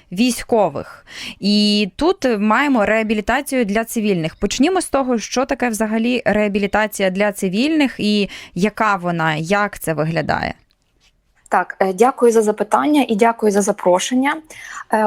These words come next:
Speaker 2: отже, реабілітація для, е, осіб, для цивільних осіб — це система і медичних, і психологічних, і професійних, і трудових заходів, які спрямовані на те,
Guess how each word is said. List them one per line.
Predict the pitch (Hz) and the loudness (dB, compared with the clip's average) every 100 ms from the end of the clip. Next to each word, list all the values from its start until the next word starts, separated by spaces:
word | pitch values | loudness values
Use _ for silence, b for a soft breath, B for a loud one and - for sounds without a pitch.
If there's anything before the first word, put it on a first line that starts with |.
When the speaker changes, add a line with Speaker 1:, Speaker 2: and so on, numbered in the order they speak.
| 202 | 2
Speaker 2:
отже, | 247 214 233 | 2 2 0
реабілітація | 220 202 214 214 262 330 - 240 | 0 0 0 2 0 0 0 0
для, | 202 208 220 226 208 - | 0 2 4 4 2 0
е, | 196 - | -2 -2
осіб, | 202 - - 302 311 | -2 -2 -2 -2 -2
для | 202 | -6
цивільних | 196 220 302 285 254 | -2 0 0 0 -2
осіб — | 233 - 233 226 - | -4 -2 -2 -4 -6
це | 208 | -6
система | 202 - 254 269 240 - - | -6 0 2 2 0 -2 0
і | 247 | 2
медичних, | 269 208 262 277 - 233 - | 2 2 0 -2 -4 -4 -4
і | 208 | -10
психологічних, | 202 208 202 202 196 214 254 - 226 220 - - | -6 -6 -2 -2 -2 -2 -4 -4 -6 -6 -8 -8
і | 220 220 | -6 -4
професійних, | 208 196 202 - 254 277 240 - - | -6 -10 -8 -4 0 2 0 -2 -4
і | |
трудових | 220 247 220 226 208 254 214 - | -2 2 4 4 4 4 2 -4
заходів, | - - 381 - 247 233 - _ B B B 202 | 0 0 0 0 0 0 -6 _ B B B 0
які | 214 302 | 2 0
спрямовані | - 247 233 254 247 233 220 | 2 2 4 2 2 0 0
на | 202 208 | -2 -2
те, | 285 359 | -2 -2